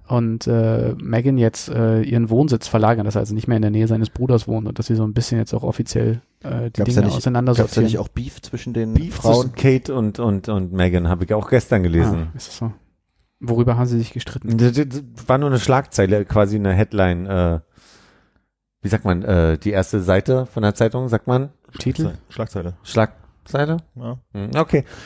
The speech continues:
Speaker 3: Ähm, und mehr
Speaker 2: Ich bin
Speaker 3: konnte
Speaker 2: bei
Speaker 3: ich
Speaker 2: Konrad,
Speaker 3: nicht.
Speaker 2: ich würd's Titelseite nennen.
Speaker 3: Titelseite ist auch okay, ja.
Speaker 4: Das ist
Speaker 1: Hm.
Speaker 4: die gesamte Seite. Egal.
Speaker 3: La Une im Französischen <laughs> übrigens.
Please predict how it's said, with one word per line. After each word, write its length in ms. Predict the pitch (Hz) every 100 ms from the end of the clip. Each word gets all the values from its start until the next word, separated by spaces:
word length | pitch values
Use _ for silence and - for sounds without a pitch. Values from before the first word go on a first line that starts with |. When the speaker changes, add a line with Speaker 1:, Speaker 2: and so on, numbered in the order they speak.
| - -
Speaker 3:
Ähm, 240 | 117 113
und 260 | 139 113 120
mehr 240 | 117 120
Speaker 2:
Ich 40 |
bin 100 | 127
Speaker 3:
konnte 60 | 123
Speaker 2:
bei 80 | 104
Speaker 3:
ich 40 |
Speaker 2:
Konrad, 240 | 107 101 95 -
Speaker 3:
nicht. 20 |
Speaker 2:
ich 80 | 95
würd's 160 | 98
Titelseite 520 | - 98 98 90 85 82
nennen. 200 | 85 87 _ -
Speaker 3:
Titelseite 420 | 117 104 92 90
ist 80 | -
auch 140 | -
okay, 240 | 76 - 76
ja. 260 | 90 85 98 _ -
Speaker 4:
Das 80 |
ist 60 | 107
Speaker 1:
Hm. 40 | 101
Speaker 4:
die 40 |
gesamte 280 | 95 95 95
Seite. 280 | 104 110 - _ _ _ _ _ _ -
Egal. 280 | 104 85 - - - _ -
Speaker 3:
La 160 | 98 120
Une 260 | 175 180 123
im 100 | 90
Französischen 520 | - 85 - 85 131
<laughs> 260 | 110 92 82
übrigens. 360 | 78 82 -